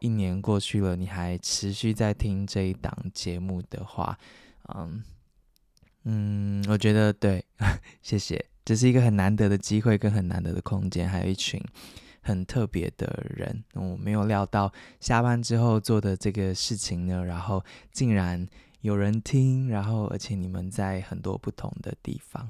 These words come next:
这样子。除了谢谢之外呢，也想要跟大家说一下，就是，嗯，过去一年其实做出来的东西得到了一些不错的回馈，然后，嗯，也交到了一些特别的朋友，然后稍微做一点回顾，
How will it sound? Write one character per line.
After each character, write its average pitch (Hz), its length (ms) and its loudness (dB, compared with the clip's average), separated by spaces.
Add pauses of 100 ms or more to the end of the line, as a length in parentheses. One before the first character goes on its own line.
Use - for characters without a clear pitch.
(120)
这 - 100 -8
样 - 160 -8
子。 - 140 -16 (720)
除 - 140 -2
了 101 60 4
谢 98 140 -2
谢 113 180 0
之 101 160 0
外 113 200 8
呢， 117 180 8
也 120 80 10
想 113 160 6
要 107 80 4
跟 104 160 0
大 104 80 2
家 101 100 0
说 107 240 0
一 104 60 2
下， 107 400 2
就 113 140 -6
是， 113 320 -4 (340)
嗯， 107 420 -2 (280)
过 139 120 0
去 139 200 4
一 139 40 4
年 110 240 2
其 107 160 0
实 104 160 0
做 120 240 0
出 120 140 0
来 110 100 6
的 101 160 0
东 107 220 -2
西 110 260 2 (380)
得 107 160 -2
到 117 140 4
了 117 120 6
一 113 60 4
些 110 180 0
不 101 160 -6
错 107 240 -2
的 95 160 -2
回 - 380 -10
馈， - 320 -2 (100)
然 - 140 -8
后， 85 340 -4 (340)
嗯， - 260 -8 (200)
也 98 140 -4
交 120 160 6
到 123 100 8
了 117 80 8
一 117 40 4
些 113 260 4 (120)
特 143 140 4
别 104 180 0
的 95 80 0
朋 - 320 -6
友， 78 180 -2 (220)
然 95 140 -6
后 95 120 -4 (300)
稍 131 180 4
微 135 80 6
做 131 220 6
一 - 20 6
点 107 140 0
回 95 240 0
顾， 110 260 4